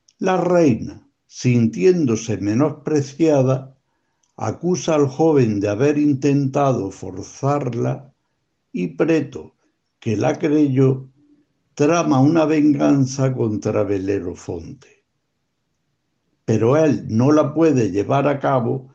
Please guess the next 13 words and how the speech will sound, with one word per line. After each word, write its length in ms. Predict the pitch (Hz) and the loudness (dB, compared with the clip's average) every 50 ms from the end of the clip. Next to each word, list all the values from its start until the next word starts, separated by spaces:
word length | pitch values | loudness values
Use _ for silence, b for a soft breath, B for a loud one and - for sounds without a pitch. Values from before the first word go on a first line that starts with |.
| b b b b b _ - | b b b b b _ -14
debido 540 | - - 120 110 110 127 160 170 156 139 127 | -8 -2 0 0 2 2 0 0 2 2 2
al 180 | 107 101 - | 2 0 -4
compromiso 1160 | - 110 107 104 107 107 - 107 104 110 113 131 170 170 147 131 - - 160 151 147 - - - | -4 -4 -2 -2 -2 -4 -4 -2 -2 0 0 0 0 -2 -2 -2 -4 -6 -4 -4 -4 -4 -8 -6
y 180 | - 131 131 135 | 0 2 4 4
obligaciones 1080 | 139 139 131 127 131 135 131 131 131 127 131 - 147 135 131 131 123 123 123 123 113 107 | 4 4 4 2 2 2 4 2 2 0 -2 -4 -2 0 2 2 2 2 0 -2 -2 -4
de 100 | 110 98 | -4 -4
las 160 | 92 98 98 | -4 -4 -4
leyes 520 | 98 101 110 127 139 135 131 143 135 120 113 | -2 -2 0 0 0 0 0 0 -2 0 0
de 120 | 113 107 | -2 -2
la 100 | 104 104 | -2 -2
hospitalidad, 1000 | 98 - - - 113 101 - 113 98 92 92 92 92 104 107 92 69 71 _ _ _ _ _ _ _ _ _ _ _ _ _ _ _ _ _ _ _ _ _ _ _ | -4 -4 -8 -8 -8 -8 -6 -6 -8 -6 -6 -6 -6 -4 -6 -6 -6 -12 _ _ _ _ _ _ _ _ _ _ _ _ _ _ _ _ _ _ _ _ _ _ _
y 180 | - 196 190 190 | -8 -6 -4 2
decide 920 | 180 185 160 135 - - 190 185 180 156 151 165 170 160 - - _ _ | 2 2 2 2 -4 -8 -6 -4 -4 0 2 2 2 0 -2 -8 _ _